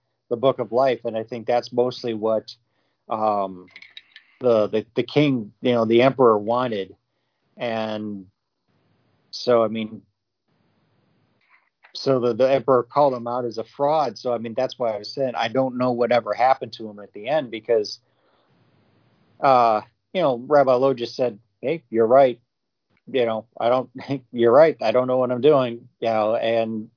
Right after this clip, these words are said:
he did, he, 'cause he knew not to contradict the king, because if you contradict the king, you were dead on the spot. So, <clears throat> and the thing is, the guy just said, "Take him out of my sight."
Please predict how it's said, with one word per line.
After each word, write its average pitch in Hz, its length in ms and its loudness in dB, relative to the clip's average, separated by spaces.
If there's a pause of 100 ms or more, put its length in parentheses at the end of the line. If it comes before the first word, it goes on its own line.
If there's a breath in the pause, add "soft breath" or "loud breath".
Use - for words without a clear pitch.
(100)
he 131 160 -2
did, 139 200 4
he, 131 180 -8 (180)
'cause 131 140 -2
he 135 120 0
knew 151 340 4
not 127 280 0
to 123 60 -2
contradict 127 540 -2
the 113 80 -14
king, 131 360 -4
because 107 280 -4
if 104 80 -10
you 104 80 -10
contradict 117 480 0
the 117 60 -8
king, 123 300 -4
you 110 100 -2
were 101 80 0
dead 113 240 2
on 107 100 -2
the 95 80 -12
spot. 117 440 2 (840)
So, 131 600 4
<clears throat> - 40 -20
and 226 480 -6
the 139 60 -6
thing 226 220 -4
is, 160 100 -4
the 160 80 -2
guy 160 200 2
just 147 200 -8
said, - 160 -4
"Take 139 200 -4
him 131 120 -4
out 120 120 -2
of 117 60 -8
my 110 120 -6
sight." 98 360 -8